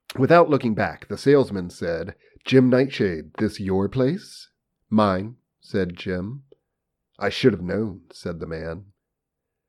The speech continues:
"Hey, what about me?" said Will. The salesman snuffed again at Will's house. "No, no. Oh, a few sparks will jump on your rain spouts, but the real show's next door here, at the Nightshades."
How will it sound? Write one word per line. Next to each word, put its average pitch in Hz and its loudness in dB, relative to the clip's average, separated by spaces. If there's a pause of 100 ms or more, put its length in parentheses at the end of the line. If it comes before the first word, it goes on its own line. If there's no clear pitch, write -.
(140)
"Hey, - 4
what 226 2
about 269 2
me?" 156 -2
said 92 -6
Will. 87 -4 (340)
The 123 -6
salesman 147 6
snuffed 135 0
again 104 0
at 85 -6
Will's 95 -2
house. 85 -10 (540)
"No, 127 8
no. 87 -4 (420)
Oh, 127 8
a 110 4
few 185 -2
sparks - 0
will 101 -2
jump 107 -2
on 95 -4
your 87 -6
rain 113 2
spouts, - -12 (340)
but 104 -8
the 123 0
real 180 8
show's 98 0
next 110 -2
door 135 6
here, 85 -6
at 101 -8
the 107 -2
Nightshades." 110 0